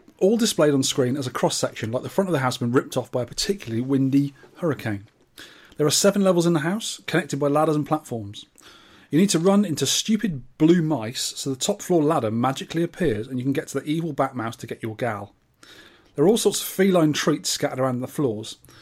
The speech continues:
Pick these up for bonus points, but they're not essential to finishing the levels. When the fish change colour, they are worth different points, three hundred, five hundred, eight hundred.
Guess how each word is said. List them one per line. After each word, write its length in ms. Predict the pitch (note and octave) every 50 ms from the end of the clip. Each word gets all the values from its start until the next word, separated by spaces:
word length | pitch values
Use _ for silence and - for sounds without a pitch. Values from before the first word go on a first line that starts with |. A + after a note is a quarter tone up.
| - - _ _ _ _
Pick 160 | - G#3 G#3 G#3
these 200 | A3 G3 C#3+ D3
up 120 | D3 -
for 60 | C#3+
bonus 300 | B2 C3+ B2+ A#2 A2+ - -
points, 360 | - A2+ G#2+ - - - - _ _ -
but 80 | C3
they're 100 | C3+ D3+
not 180 | F3 A3+ A#3 G3+
essential 400 | - - E3 D3 D3+ - D3+ C#3+
to 100 | - -
finishing 320 | - A#2+ A2 G#2+ - A#2 A2+
the 60 | B2
levels. 420 | C#3+ C#3+ A#2+ G#2+ G#2 G2+ - - _ _ _ _ - - - - - - - - -
When 120 | - G3+ B3
the 80 | C4+
fish 240 | - - C4 G3 -
change 280 | - F3+ F3 D#3+ C3+ -
colour, 220 | - A#2 A2+ A#2+
they 120 | C3 C3+ C3
are 60 | C3
worth 300 | C3+ C3 C3 B2+ - -
different 320 | F3 F3 - G3 F3+ -
points, 380 | - - B2 A2+ A#2 - - -
three 160 | - G3+ G#3
hundred, 200 | G3 F#3 G3 -
five 220 | - - C3+ C3
hundred, 160 | A#2+ A#2+ A#2 A2
eight 120 | G#2+ G#2+
hundred. 240 | G#2+ G2 G2+ G2